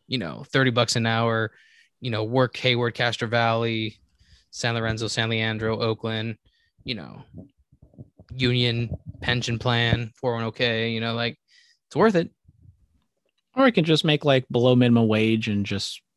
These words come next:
Speaker 2: sit in my room for, like, ten hours of the day and just write the same articles every night. So.
Speaker 1: Yeah, but, you know, you're not really being productive.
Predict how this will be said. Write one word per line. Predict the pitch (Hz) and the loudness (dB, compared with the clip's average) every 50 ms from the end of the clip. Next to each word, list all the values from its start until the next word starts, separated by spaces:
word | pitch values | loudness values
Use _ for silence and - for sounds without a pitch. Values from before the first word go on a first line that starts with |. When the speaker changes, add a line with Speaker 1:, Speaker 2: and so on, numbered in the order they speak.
| _ - | _ -12
Speaker 2:
sit | - - - 123 95 | -8 -4 -2 -2 0
in | 104 | 0
my | 110 110 | 0 0
room | 107 104 107 107 107 | 0 0 0 0 0
for, | 110 - - 113 113 113 113 _ - - | -2 -2 0 0 0 0 -2 _ -8 -6
like, | 131 113 - - | -6 -6 -6 -2
ten | - 139 120 117 | 0 2 2 2
hours | 113 117 117 113 113 110 110 | 2 2 2 0 0 -2 -2
of | 107 | -6
the | 110 | -4
day | 110 117 107 107 110 110 110 | -2 -2 0 0 0 0 0
and | 107 107 | -2 -2
just | - 113 - - | -4 -6 -4 -2
write | 123 123 123 | -2 -2 -4
the | - | -4
same | - 156 147 147 | -2 0 2 4
articles | 165 185 196 - - 107 95 104 | 4 2 2 2 -2 -2 -2 -2
every | 98 95 92 | -4 -4 -4
night. | 87 82 85 - - _ _ _ _ | -6 -6 -8 -10 -14 _ _ _ _
So. | - - 92 95 - _ _ _ _ _ _ _ _ _ _ _ _ _ _ _ _ _ _ _ _ _ _ _ _ _ | -8 -6 -6 -6 -8 _ _ _ _ _ _ _ _ _ _ _ _ _ _ _ _ _ _ _ _ _ _ _ _ _
Speaker 1:
Yeah, | - 175 185 170 147 - | 0 2 2 2 2 2
but, | 127 127 - - | -2 -4 -4 -6
you | - 131 | -6 -6
know, | 117 120 127 135 147 - _ _ _ _ _ - _ _ _ - - _ _ _ _ - | -4 -4 -6 -8 -12 -20 _ _ _ _ _ -20 _ _ _ -20 -20 _ _ _ _ -2
you're | 147 143 | 2 2
not | 190 233 240 | 2 4 4
really | 190 185 180 170 | 6 6 6 6
being | 147 143 151 147 131 | 6 6 4 2 4
productive. | - - 120 - - - 135 - - - - - - - | 2 -2 -6 -4 -6 -8 -8 -8 -12 -14 -14 -14 -14 -16